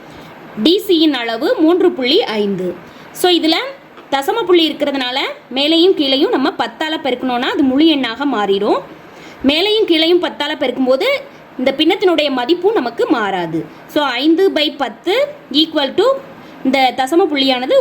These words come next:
ஒரு டிஜிட் வலது பக்கம் மூவ் ஆயிரும். So பதினைந்து by முப்பத்தி ஐந்து. So இப்போ ஐந்தால வகுக்கிறோம். ஒரு ஐந்து ஐந்து, ரெண்டு ஐந்தா பத்து, மூன்று ஐந்தா பதினைந்து, ஏழு ஐந்தா முப்பத்தி ஐந்து. So ஒண்ணு by ரெண்டு equal to மூன்று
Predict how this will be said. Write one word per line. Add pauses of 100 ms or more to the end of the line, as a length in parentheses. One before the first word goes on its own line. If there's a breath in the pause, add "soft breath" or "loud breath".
(100)
ஒரு (120)
டிஜிட் (120)
வலது
பக்கம்
மூவ்
ஆயிரும். (360 loud breath)
So (140)
பதினைந்து (140)
by (200)
முப்பத்தி (160)
ஐந்து. (160)
So (100)
இப்போ (140)
ஐந்தால
வகுக்கிறோம்.
ஒரு
ஐந்து
ஐந்து,
ரெண்டு
ஐந்தா (120)
பத்து, (580 loud breath)
மூன்று
ஐந்தா (100)
பதினைந்து, (320)
ஏழு (120)
ஐந்தா (320)
முப்பத்தி (160)
ஐந்து. (400 loud breath)
So (180)
ஒண்ணு (120)
by (160)
ரெண்டு (180)
equal (100)
to (360)
மூன்று